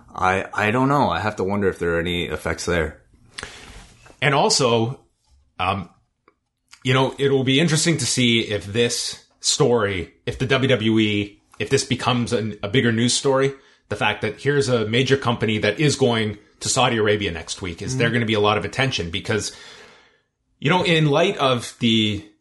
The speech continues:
Speaker 2: investigation into the murder, you know, you had a major story this week with those pipe bombs being sent, that, that became the dominant news story over the past twenty-four hours.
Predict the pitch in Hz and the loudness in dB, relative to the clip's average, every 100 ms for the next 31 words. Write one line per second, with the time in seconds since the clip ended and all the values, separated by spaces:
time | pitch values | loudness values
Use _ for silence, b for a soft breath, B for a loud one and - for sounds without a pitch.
0 | _ - 117 139 151 131 123 131 - 101 | _ -8 -2 0 0 0 2 2 0 -4
1 | 92 87 107 - 104 101 143 202 117 95 | -4 -6 -6 -4 -2 0 2 2 2 -2
2 | - - - _ b _ _ _ 113 110 | -4 -12 -20 _ b _ _ _ -2 0
3 | 113 127 139 139 127 101 - - 131 131 | 0 0 2 2 0 -4 -14 -16 -6 -2
4 | 180 214 139 139 - 107 95 90 - 92 | 0 2 2 2 2 2 2 -2 -4 -6
5 | - 98 90 - - 98 - - 156 151 | -4 -6 -6 -8 -6 -6 -2 0 2 4
6 | 143 135 127 131 123 113 117 104 101 101 | 2 2 0 0 0 0 0 -2 -4 -2
7 | 120 120 110 107 107 104 101 95 110 107 | -2 -2 -4 -2 -2 -2 -4 -2 0 0
8 | 107 101 123 123 - 101 95 98 95 101 | -2 -2 -2 0 0 0 0 -4 -4 -6
9 | 92 98 95 - 120 107 110 95 92 95 | -4 -2 -2 -2 -4 -4 -2 0 0 0
10 | 95 - | -2 -6